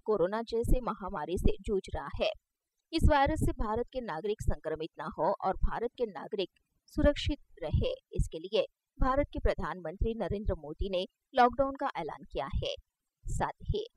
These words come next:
महाराष्ट्र में बढ़ते कोरोना मरीजों को देखते हुए मुख्यमंत्री उद्धव ठाकरे ने अपने राज्य के सभी district में lockdown और संचारबंदी की है,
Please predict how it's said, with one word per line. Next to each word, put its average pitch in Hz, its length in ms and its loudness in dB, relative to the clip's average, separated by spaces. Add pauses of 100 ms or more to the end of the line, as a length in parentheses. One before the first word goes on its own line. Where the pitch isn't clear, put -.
(220)
महाराष्ट्र 262 440 2
में 320 120 -6
बढ़ते 202 440 0
कोरोना 180 320 2
मरीजों 180 400 -4
को 226 120 0
देखते - 360 -4
हुए - 220 4 (320)
मुख्यमंत्री 294 540 4
उद्धव 226 340 0
ठाकरे 202 400 -4
ने 202 120 -2
अपने - 280 -4
राज्य 160 340 -4
के 240 160 -4 (120)
सभी 294 320 6
district - 480 -2 (220)
में 220 140 2 (160)
lockdown 180 460 2 (100)
और - 100 4
संचारबंदी - 720 0
की - 260 -12
है, - 140 2